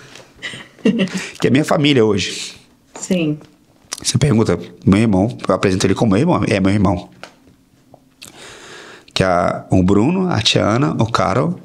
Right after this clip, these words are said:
Speaker 1: e a Karina. Cheguei na casa deles, eu tinha dezessete, o Bruno tinha quinze.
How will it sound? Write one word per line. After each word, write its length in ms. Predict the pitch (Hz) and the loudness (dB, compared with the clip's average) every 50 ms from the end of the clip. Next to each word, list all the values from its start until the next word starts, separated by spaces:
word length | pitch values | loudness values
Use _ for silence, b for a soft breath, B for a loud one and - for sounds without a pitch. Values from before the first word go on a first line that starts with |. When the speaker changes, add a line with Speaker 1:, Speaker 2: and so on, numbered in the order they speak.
| - | -2
Speaker 1:
e 60 | - 107 | -2 -2
a 100 | - - | -2 -2
Karina. 460 | 113 - - - 117 110 92 92 87 - - - - - _ _ _ - - _ _ _ _ B B B B B B B B B B B | -2 -2 0 2 2 2 2 0 -2 -6 -14 -20 -20 -20 _ _ _ -20 -20 _ _ _ _ B B B B B B B B B B B
Cheguei 220 | - - 107 120 | 0 0 2 2
na 100 | 123 127 | 2 0
casa 200 | 127 107 104 110 | 0 0 0 2
deles, 140 | 113 120 120 | 2 2 2
eu 60 | 117 | 2
tinha 140 | 120 - 110 | 0 0 0
dezessete, 720 | 110 110 120 113 - - - 107 147 170 170 - - - | 2 2 0 0 0 0 0 0 2 2 0 0 2 2
o 60 | - | 2
Bruno 160 | 101 98 117 123 | 2 2 2 2
tinha 180 | - - 151 | 2 2 2
quinze. 560 | 156 - - 120 104 110 120 151 180 185 - | 2 2 2 4 4 4 4 2 0 -2 -4